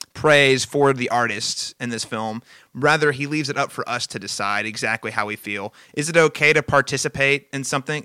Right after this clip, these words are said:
to make something beautiful and, and do the thing you love if the thing you love is con-, contributing to larger world issues? Um, and I, I, I, I don't think he makes a clear statement on it at all, because ultimately I feel like he is sympathizing with Jiro, but at the same time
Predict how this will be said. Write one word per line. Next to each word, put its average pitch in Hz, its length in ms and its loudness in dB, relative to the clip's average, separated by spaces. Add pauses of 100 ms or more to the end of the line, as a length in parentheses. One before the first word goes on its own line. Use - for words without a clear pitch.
to 147 80 -8
make 135 280 0
something 135 260 -6
beautiful 135 440 -2
and, 135 200 -4
and 123 140 -6
do 131 100 -2
the 131 80 -2
thing 131 180 -6
you 123 80 -4
love 123 320 2
if 131 80 -8
the 120 100 -8
thing 135 180 -4
you 123 100 -2
love 123 200 0
is 120 120 -6
con-, 120 200 -8 (260)
contributing 127 440 -2
to 120 140 -8
larger 120 320 -2
world 113 300 -4
issues? - 440 -8 (540)
Um, 135 420 2
and 151 80 0
I, 143 240 4
I, 143 200 2
I, 139 160 0 (120)
I 147 80 2
don't 180 240 4
think 180 220 -4
he 165 100 -6
makes 160 220 0
a 147 40 -2
clear 131 240 -4
statement 107 340 -8
on 101 100 -8
it 95 40 -8
at 104 60 -8
all, 104 160 -4
because 143 360 -2
ultimately 156 460 0
I 139 60 2
feel 156 180 -2
like 143 180 2
he 139 180 -4
is 120 120 -4
sympathizing 135 720 2
with 120 100 -6
Jiro, 113 480 -4 (680)
but 156 80 4
at 151 60 0
the 147 80 -2
same 151 240 0
time 131 520 4